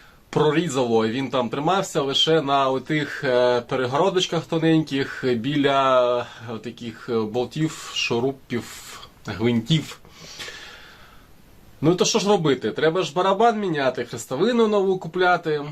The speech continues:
Ну, хрестовину я знайшов в інтернеті і купив, а от з барабанами біда. На Олексі в той момент нічого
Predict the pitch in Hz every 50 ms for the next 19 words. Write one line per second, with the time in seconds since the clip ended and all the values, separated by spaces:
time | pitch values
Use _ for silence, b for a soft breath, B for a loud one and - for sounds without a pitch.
0 | 127 117 120 117 127 170 170 - 175 165 - - 175 160 170 170 160 151 143 143
1 | 135 120 131 143 131 - 156 135 120 117 - 110 113 110 107 117 120 120 123 120
2 | 113 113 - 117 110 - - 117 - 196 214 247 254 254 - - _ _ _ -
3 | - - 123 123 127 117 113 123 123 123 123 143 151 156 156 156 156 151 151 165
4 | 135 110 104 98 98 98 90 - _ _ _ _ _ _ _ _ _ _ _ _
5 | _ _ - - - - - 131 135 139 143 143 143 147 151 147 - - - 135
6 | 127 113 - - - 135 131 127 123 117 120 123 123 120 120 113 110 107 - -
7 | - 120 113 117 - 131 113 110 113 110 107